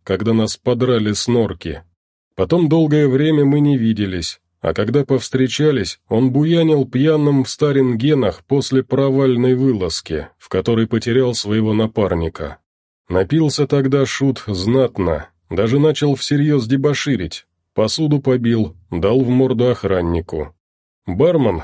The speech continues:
как знающий, позвал меня, чтоб я своего кореша утихомирил.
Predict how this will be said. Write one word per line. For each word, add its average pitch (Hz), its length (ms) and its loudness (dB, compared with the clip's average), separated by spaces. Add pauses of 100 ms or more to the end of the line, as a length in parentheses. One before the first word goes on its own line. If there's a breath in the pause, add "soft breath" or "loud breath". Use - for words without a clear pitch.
как 120 200 -2
знающий, 101 720 -2 (160)
позвал 135 420 2
меня, 156 340 2
чтоб 110 300 -4
я 127 160 2
своего 127 420 0
кореша 123 640 -2
утихомирил. 110 880 -2